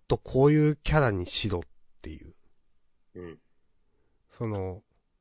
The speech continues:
Speaker 1: ていう、その、批判というか感想なのか批判なのか。それは違うんじゃないかなと私ずっと思っているんですよね。
Speaker 2: うん。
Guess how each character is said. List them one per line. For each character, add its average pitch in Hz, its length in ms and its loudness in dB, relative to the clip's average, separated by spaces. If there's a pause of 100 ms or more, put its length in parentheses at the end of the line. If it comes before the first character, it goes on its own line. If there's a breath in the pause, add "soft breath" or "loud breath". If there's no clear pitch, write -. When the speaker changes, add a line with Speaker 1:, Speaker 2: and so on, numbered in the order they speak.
(460)
Speaker 1:
て - 120 0
い 226 80 2
う、 202 240 2
そ - 380 -2
の、 131 240 0 (300)
批 - 200 0
判 123 340 -4 (720)
と 143 100 2
い 135 40 8
う 117 60 2
か - 200 -10
感 117 340 -4
想 107 380 -8
な 104 120 -4
の 90 100 -8
か - 80 -10
批 - 220 -6
判 87 300 -10
な 85 100 -10
の 80 100 -16
か。 - 200 -20 (1000 soft breath)
そ - 180 0
れ 320 60 2
は - 40 -4 (400)
違 190 60 -6 (180)
う 214 220 4
ん 151 140 2
じ 113 100 0
ゃ 113 60 2
な 104 120 2
い 98 60 -2
か 98 140 -4
な 98 120 -4
と - 120 -10
私 101 220 -6
ず 104 160 -8
っ - 120 -10
と 117 100 -4
思 107 140 -2
っ 98 60 -6
て - 220 -14
い - 40 -10
る 80 120 -10
ん 71 100 -14
で - 100 -16
す - 100 -20
よ 71 100 -16
ね。 92 180 -16 (1400)
Speaker 2:
う 110 80 -8
ん。 87 140 -10